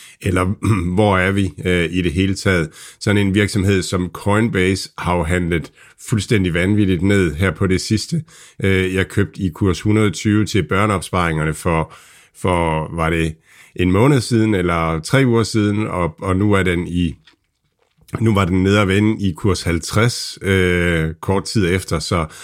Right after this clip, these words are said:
og langt over halvtreds procent ned på, på bare en måned. Øhm, på Twitter er der,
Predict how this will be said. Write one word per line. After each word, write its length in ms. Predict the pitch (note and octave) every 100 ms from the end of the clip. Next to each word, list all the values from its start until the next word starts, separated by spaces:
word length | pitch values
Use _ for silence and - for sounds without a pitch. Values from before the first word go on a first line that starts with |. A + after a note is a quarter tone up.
| - -
og 180 | F#2+
langt 340 | F2+ G#2 B2+ G#2+
over 420 | G2+ F2+ D#2+ - -
halvtreds 400 | E2+ F2+ G2+ G2
procent 460 | F#2 A2 F#2 E2
ned 280 | G2 G#2+ E2
på, 280 | - F2 D2+
på 100 | -
bare 260 | E2 F2 F#2
en 100 | F#2+
måned. 380 | F2 F2+ G2 F2+ - - - - - -
Øhm, 640 | F#2+ F#2 F2+ F2+ F2+ F2+ D#2+ - - - -
på 80 | -
Twitter 440 | F#2 - B2+ C3+ C3
er 300 | G2 G2 A2
der, 460 | G2+ F#2 E2+ E2